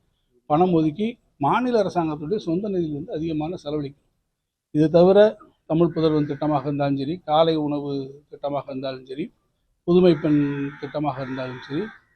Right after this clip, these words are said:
நான் முதல்வன் போன்ற இருக்கக்கூடிய எல்லா திட்டங்களையும் மாநில அரசாங்கம் தன்னுடைய சொந்த நிதியிலிருந்து நாம் செலவழித்துக் கொண்டிருக்கிறோம். இந்த திட்டங்களுக்கு உரிய நிதியை அவர் சொல்றதுபடி நமக்கு வரக்கூடிய வருவாய்களில் இருந்து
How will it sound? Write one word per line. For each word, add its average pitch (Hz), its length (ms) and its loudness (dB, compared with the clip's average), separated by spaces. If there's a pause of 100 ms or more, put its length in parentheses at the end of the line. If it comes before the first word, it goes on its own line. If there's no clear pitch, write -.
(100)
நான் 170 240 4
முதல்வன் 151 360 0
போன்ற 147 200 0
இருக்கக்கூடிய 135 380 -4
எல்லா 175 320 8
திட்டங்களையும் 180 540 -4
மாநில 160 360 -4
அரசாங்கம் 147 400 -12
தன்னுடைய 139 320 -10
சொந்த 185 300 -6
நிதியிலிருந்து 147 460 -2
நாம் 135 180 -8 (140)
செலவழித்துக் 156 560 -6
கொண்டிருக்கிறோம். 127 420 -18 (640)
இந்த 180 120 2
திட்டங்களுக்கு 202 560 2
உரிய 214 300 4
நிதியை 180 520 2
அவர் 160 140 2
சொல்றதுபடி 175 580 0
நமக்கு 160 300 -2
வரக்கூடிய 180 500 0
வருவாய்களில் 151 640 2
இருந்து 175 360 -2